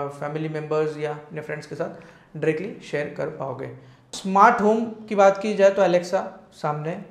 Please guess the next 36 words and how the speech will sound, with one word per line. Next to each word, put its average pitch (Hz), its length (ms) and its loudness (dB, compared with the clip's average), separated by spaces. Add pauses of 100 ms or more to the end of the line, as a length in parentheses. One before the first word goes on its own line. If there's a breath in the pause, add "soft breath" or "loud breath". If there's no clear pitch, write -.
आ 143 140 -2
जाता 135 240 -4
है, 131 180 -14 (360)
because 160 280 -4 (960 soft breath)
उसका 185 320 -2
एक 170 260 -2
wide 156 400 4
यूज़ 175 200 0
देखने 165 240 0
मिल 156 180 -4
जाता 151 200 -6
है। 160 160 -10 (160)
अब 170 180 -2
Apple 170 300 0
भी 175 100 -6
पीछे 165 300 -6
नहीं 156 180 -4
है, 156 100 -12 (400)
Apple 180 260 -6
भी 175 120 -6
Matter 156 320 -4
लेके 151 260 -4
आया 147 120 -4
है। 156 360 -10
Matter 151 320 -2 (1080 loud breath)
अब 165 400 0
deeply 202 360 -2
integrate, 185 680 -4 (220)
अ, 170 40 -6
होगा 156 440 2
आपके 160 540 -2 (600)
घर 156 200 -2
के 160 160 -2
electronics 151 560 -4
के 156 120 -8
साथ। - 440 -8